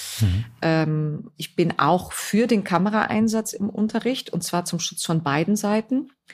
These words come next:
Speaker 2: Das mag jetzt für manche Menschen ganz schockierend sein, wenn ich das sage, aber ich kenn zu viele blöde Fälle auf beiden Seiten.
Speaker 1: Mhm.
Speaker 2: Also männliche Kollegen fühlen sich sehr ausgeliefert und ungeschützt, weil sie nie wissen,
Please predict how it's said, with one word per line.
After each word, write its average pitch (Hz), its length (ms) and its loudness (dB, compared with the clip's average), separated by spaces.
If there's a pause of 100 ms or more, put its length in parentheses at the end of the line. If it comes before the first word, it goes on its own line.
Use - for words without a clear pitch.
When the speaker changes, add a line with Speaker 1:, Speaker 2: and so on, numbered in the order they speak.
(280)
Speaker 2:
Das 170 200 -4
mag 165 280 0
jetzt 185 220 -4
für 165 140 -4
manche 165 280 0
Menschen 165 360 -2
ganz 196 220 0
schockierend 196 520 0
sein, 240 260 0
wenn 220 120 0
ich 214 100 -4
das - 160 -4
sage, 202 520 -2
aber 165 280 -2
ich - 160 -8
kenn 180 320 0
zu 311 240 0
viele 220 400 0
blöde 196 380 2
Fälle 190 320 0
auf - 140 -10
beiden 196 320 4
Seiten. 156 600 -2 (600)
Speaker 1:
Mhm. 104 240 4
Speaker 2:
Also 160 400 -4 (380)
männliche 240 560 2
Kollegen 220 540 2
fühlen 214 340 2
sich 202 220 -2
sehr 240 480 0 (200)
ausgeliefert 220 580 2
und 185 80 -4
ungeschützt, 214 680 0
weil 190 160 4
sie 180 120 0
nie 214 480 2
wissen, 208 560 0